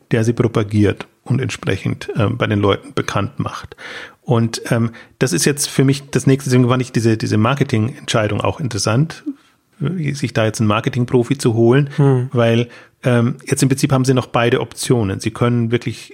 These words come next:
Speaker 1: und sie nennen sich schon GetNow Supermarkt, also wenn man sich mal angemeldet hat,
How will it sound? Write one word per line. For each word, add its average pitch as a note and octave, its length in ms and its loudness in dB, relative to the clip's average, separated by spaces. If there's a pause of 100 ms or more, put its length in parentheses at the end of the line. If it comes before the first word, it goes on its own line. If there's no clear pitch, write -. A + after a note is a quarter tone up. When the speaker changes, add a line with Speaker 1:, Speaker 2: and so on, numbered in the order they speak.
Speaker 1:
und A2+ 120 -2
sie B2+ 100 4
nennen C#3 320 2
sich C#3+ 220 0
schon C3 200 2
GetNow A2+ 380 0
Supermarkt, D3+ 680 0
also A2+ 200 -2
wenn A2+ 60 2
man A2+ 100 0
sich A2 80 0
mal A2 140 0
angemeldet C#3 500 2
hat, D3 220 -4